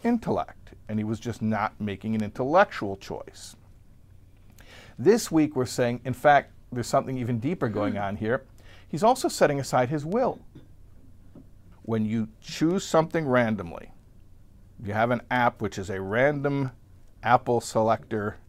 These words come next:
Generator app. Just making that up. You are not only setting aside your intellect, as we understood last week, you are setting aside your will. "Dumizeh muchach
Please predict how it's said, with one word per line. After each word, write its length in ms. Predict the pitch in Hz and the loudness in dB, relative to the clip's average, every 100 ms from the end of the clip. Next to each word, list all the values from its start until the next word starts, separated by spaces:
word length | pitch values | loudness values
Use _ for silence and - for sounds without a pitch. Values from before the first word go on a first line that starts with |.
| - | -12
Generator 500 | 107 98 98 92 92 - | -6 -4 -4 -4 -6 -6
app. 340 | 87 - - - - - - - - - | -8 -10 -16 -20 -20 -20 -20 -20 -20 -14
Just 220 | 107 - - 87 | -12 -12 -14 -14
making 320 | 87 - 95 | -14 -10 -8
that 180 | 85 80 | -6 -8
up. 140 | 78 - - - - - - - - - - - - - - - - - - | -10 -18 -20 -20 -20 -20 -20 -20 -20 -20 -20 -20 -20 -20 -20 -20 -20 -20 -8
You 120 | 165 151 | 0 2
are 80 | |
not 320 | 151 160 208 240 | 8 12 12 12
only 200 | 226 220 | 10 8
setting 360 | - 185 185 | 10 10 10
aside 420 | 175 - 147 139 | 4 12 12 12
your 140 | 123 127 | 8 -2
intellect, 640 | 120 117 120 117 151 - - | -2 -2 4 8 8 8 4
as 220 | 127 110 | 4 4
we 240 | 123 117 | 0 2
understood 540 | 120 117 107 - 110 104 | 2 2 0 -2 0 2
last 320 | 98 98 127 | 0 0 -2
week, 180 | 127 123 | -2 0
you 80 | |
are 80 | 123 | 0
setting 340 | - 147 139 151 | 6 6 6 0
aside 380 | - 139 117 | 4 4 4
your 140 | 120 147 | 2 0
will. 500 | 160 208 110 101 - - - - - - - - - - - - - - - - - - - - - - - | 6 8 8 2 -8 -16 -20 -20 -20 -20 -20 -20 -20 -20 -20 -20 -20 -20 -20 -20 -20 -20 -20 -20 -20 -20 -8
"Dumizeh 760 | 139 147 139 127 185 208 233 214 | -2 0 2 10 12 12 12 12
muchach 800 | 127 151 170 - 95 - - | 6 10 10 10 4 4 -4